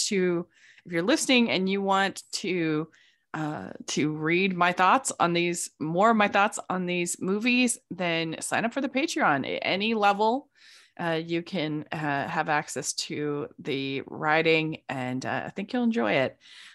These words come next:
So check it out. I'll have all the information in the description. And, uh, and,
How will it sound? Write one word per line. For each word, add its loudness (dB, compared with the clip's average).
So 4
check -2
it 0
out. 4
I'll -2
have -4
all -2
the -8
information -6
in -4
the -8
description. -2
And, 0
uh, 4
and, -4